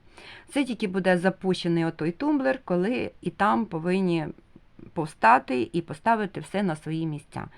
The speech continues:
Чечня на підході, і всі інші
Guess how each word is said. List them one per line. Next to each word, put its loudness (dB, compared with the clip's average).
Чечня 2
на 0
підході, 2
і 0
всі 0
інші 0